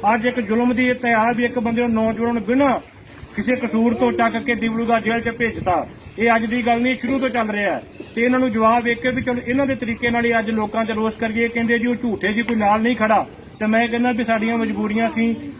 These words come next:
ਅਸੀਂ ਆਪਣੇ ਰੁਝੇਵਿਆਂ 'ਚ ਕਈ ਵਾਰੀ ਆਪਾਂ ਕਿਸੇ ਕੋਲ ਨਹੀਂ ਜਾ ਸਕਦੇ, ਕਿਸੇ ਧਰਨੇ 'ਚ ਨਹੀਂ ਜਾ ਸਕਦੇ, ਆਵਾਜ਼ ਨਹੀਂ ਉਠਾ ਸਕਦੇ, ਪਰ ਅੱਜ ਇੱਕ ਸੋਹਣਾ ਤਰੀਕਾ ਵੀ ਤੁਸੀਂ ਇੱਕ ਵੋਟ ਦੇ ਨਾਲ ਆਪਦਾ ਰੋਸ ਪ੍ਰਗਟ ਕਰ ਸਕਦੇ ਹੋ। ਇਸ ਰੋਸ ਦੇ ਨਾਲ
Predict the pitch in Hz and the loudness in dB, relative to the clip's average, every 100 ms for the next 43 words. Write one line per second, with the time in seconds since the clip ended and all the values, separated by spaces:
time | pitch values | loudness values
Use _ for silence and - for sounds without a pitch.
0 | 190 196 233 226 233 226 226 214 185 214 | -4 2 2 2 0 0 0 0 0 -2
1 | 233 233 226 226 233 226 226 220 226 226 | -2 -2 -2 0 0 -2 -4 -4 -2 -2
2 | 220 233 233 214 202 220 214 214 202 214 | 0 0 2 0 0 -2 -2 -2 -4 -2
3 | 226 185 208 220 220 208 208 220 214 214 | -2 -2 -4 -2 -2 0 0 0 -2 0
4 | 196 208 233 196 196 185 208 208 208 - | 2 2 0 -2 -2 -2 -4 -2 -4 -4
5 | - - 226 254 247 254 262 233 247 277 | -12 0 4 6 4 -2 -4 -2 -2 -2
6 | 226 226 226 240 226 220 233 220 208 214 | -2 -6 -2 -4 -2 -2 -2 -2 0 2
7 | 233 240 226 220 214 208 220 214 214 233 | 2 2 2 2 0 0 2 2 0 -2
8 | 214 208 202 196 196 185 180 135 101 - | -2 -4 -2 -2 0 -2 0 -2 -4 -8
9 | - - - - 254 262 247 247 247 247 | -4 -6 -6 0 0 2 2 4 2 2
10 | 254 240 240 220 | 2 2 2 2